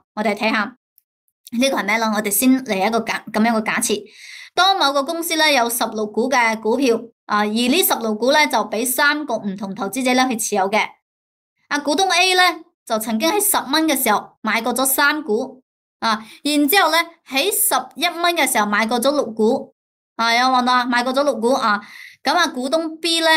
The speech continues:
喺十二蚊嘅時候買咗四股啊。C 呢，喺十三蚊買一股，喺十四蚊買兩股，總-，總共 total 一齊呢，就係十六股。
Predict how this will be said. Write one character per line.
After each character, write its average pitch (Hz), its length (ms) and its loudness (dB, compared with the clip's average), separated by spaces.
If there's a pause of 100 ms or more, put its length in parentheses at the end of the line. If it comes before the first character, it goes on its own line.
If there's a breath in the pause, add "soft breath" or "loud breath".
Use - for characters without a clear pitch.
(100)
喺 262 140 -2
十 - 120 0
二 - 60 -2
蚊 214 400 0
嘅 240 140 0
時 226 80 2
候 190 220 2
買 202 180 0
咗 240 920 4
四 254 260 2
股 220 120 0
啊。 220 420 0 (380 soft breath)
C 359 360 0
呢， 349 80 4 (100)
喺 330 140 -2
十 262 120 -8
三 294 220 -2
蚊 311 140 0
買 240 180 -2
一 254 140 0
股， 226 240 2 (200)
喺 269 160 0
十 269 140 -2
四 - 140 -2 (100)
蚊 254 140 2
買 214 240 0
兩 208 340 2
股， 220 240 2 (180 loud breath)
總-， 311 480 0
總 262 240 0
共 247 160 2
total 285 280 2
一 254 100 2
齊 220 240 -2
呢， 226 80 2 (340)
就 240 120 0 (180)
係 202 180 -2
十 - 120 -2
六 202 160 -2
股。 220 480 -2